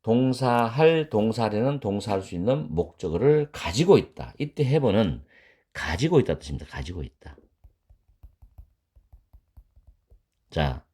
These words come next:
이천이십 년 구월 고등학교 일 학년 모의고사 문제인데, each of our students, 우리 학생들 중 각각은 will have the opportunity입니다. 자, opportunity는 잘 기억하세요. to 부정사가 굉장히 친하게 붙어 다녀요.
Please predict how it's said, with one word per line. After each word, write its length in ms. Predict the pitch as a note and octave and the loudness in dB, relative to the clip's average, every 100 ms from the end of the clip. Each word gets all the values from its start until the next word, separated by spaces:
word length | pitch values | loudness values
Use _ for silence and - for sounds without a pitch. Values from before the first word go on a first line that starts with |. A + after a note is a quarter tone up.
| _ _ _ _ _ _ _ _ _ - | _ _ _ _ _ _ _ _ _ -2
이천이십 500 | C3 D3+ B2+ B2+ C3 | 2 6 6 6 6
년 240 | A2+ G2 | 6 6
구월 460 | - A2 A2 A2 G#2+ | 2 2 8 8 8
고등학교 300 | G2+ A#2+ G2+ | 4 4 6
일 100 | B2+ | 4
학년 180 | A#2+ F#2 | 6 6
모의고사 380 | F#2 F#2+ F2+ | 6 4 4
문제인데, 680 | D#2 D2+ D2+ F2 A#2 D2+ B1 - _ _ _ - - | 2 2 2 6 6 6 -2 -8 _ _ _ -20 -4
each 340 | E3 E3 C#3+ | -4 2 6
of 140 | A2 | 10
our 120 | G2+ F#2+ | 10 8
students, 720 | - B2+ G2 C#2 - - - _ _ _ _ _ - | 2 -2 0 0 -4 -14 -18 _ _ _ _ _ 2
우리 220 | A#2 C#3 | 6 8
학생들 640 | C#3 D3+ D3+ C#3 A#2+ F#2+ | 6 2 4 6 6 4
중 220 | - A2+ G#2+ - | 2 0 -2 -8
각각은 1080 | G2+ - _ D3 C#3+ F#2 E2 F2+ C2+ A1 - _ _ _ _ - | -12 -12 _ 6 8 6 2 2 0 -4 -14 _ _ _ _ 0
will 220 | G#2 G#2+ | 4 4
have 240 | B2 B2 G#2 | 4 4 2
the 160 | F2+ | 2
opportunity입니다. 1120 | D#2+ - G2 D#3+ D#3+ - D2 B1+ - - - _ _ _ _ _ _ | 2 2 2 4 2 2 -4 -6 -8 -10 -16 _ _ _ _ _ _
자, 100 | - | 4
opportunity는 720 | G2+ B2+ C3+ A3+ G#3 C3+ A2 | 8 8 6 4 4 4 4
잘 160 | E2+ D#2+ | 2 2
기억하세요. 520 | C3+ A2 F2+ F2+ E2 | 4 4 4 2 0
to 180 | - A3 | -2 0
부정사가 480 | C3+ B2 A2+ G#2+ - | 4 4 6 2 2
굉장히 540 | F#2 B2 E3+ G3 F#3+ | 2 2 4 4 2
친하게 320 | - C#3+ C3+ G#2 | 2 4 4 4
붙어 220 | A#2 A2 | 2 4
다녀요. 500 | D2 B1+ A#1 A1 | 4 0 -4 -10